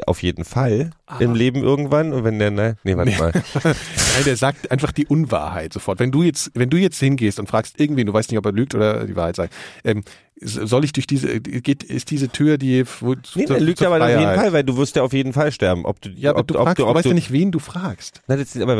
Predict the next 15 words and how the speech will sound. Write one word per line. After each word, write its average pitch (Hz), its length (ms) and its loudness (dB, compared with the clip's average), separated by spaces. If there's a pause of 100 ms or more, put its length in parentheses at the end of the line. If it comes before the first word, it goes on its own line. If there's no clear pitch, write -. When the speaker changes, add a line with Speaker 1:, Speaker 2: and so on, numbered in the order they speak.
Speaker 1:
äh, 107 280 -4 (240)
also 113 180 0 (400)
der, 98 220 2
Speaker 3:
Du 143 140 0
Speaker 1:
der, 143 80 4
Speaker 3:
weißt 160 100 0
ja 156 60 4
Speaker 1:
der 151 80 2
Speaker 3:
nicht, - 20 -6
Speaker 1:
die 143 80 4
Speaker 3:
wen 117 80 0
Speaker 1:
Wahrheit 139 300 2
sagt, 156 220 0
sagt 117 240 0 (120)
ja 87 640 2